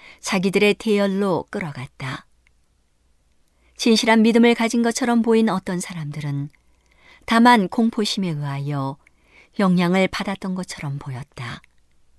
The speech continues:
이제 시간이 지나가자 그들의 용기는 회복되었다. 그들은 대담하게 조롱하는 자들과 연합하여 미친 광신자 밀러의 교훈을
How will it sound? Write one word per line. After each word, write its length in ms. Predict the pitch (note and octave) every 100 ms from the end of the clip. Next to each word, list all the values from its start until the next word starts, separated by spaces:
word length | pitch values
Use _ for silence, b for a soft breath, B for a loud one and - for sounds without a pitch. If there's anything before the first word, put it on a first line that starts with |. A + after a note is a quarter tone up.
| _ _ _ _ _ _ _ -
이제 340 | A3 F#3+ A3+
시간이 400 | A3+ - A#3+ G#3+
지나가자 760 | F#3+ - C#3+ C#3+ C3 - C3+ - _ _ _ _ _ _
그들의 420 | - A#3 A3 A3+ A3+
용기는 480 | A#3 A3+ A#3 A3+ G#3+
회복되었다. 960 | - A3 - D3 C3+ - - C#3 C#3 _ _ _ _ _ _ _ _ _ _ _ _ _ -
그들은 400 | - - G3+ G3
대담하게 800 | G#3 F#3 F3 E3 D#3+ E3 E3+ E3+ E3+ B B
조롱하는 480 | - A3 A3 A3 A#3
자들과 580 | A#3+ A#3 A3 A3+ G#3+
연합하여 800 | F3 E3+ D#3+ - D3+ D3 C#3+ B2+ - _ _ _ b b b b b
미친 400 | A3+ A3 B3+ A#3+
광신자 600 | A#3+ A#3 B3+ A#3+ B3 A3+
밀러의 440 | G3+ G#3+ G#3 F3+
교훈을 600 | F#3 F3+ D#3 D3 D3+ D3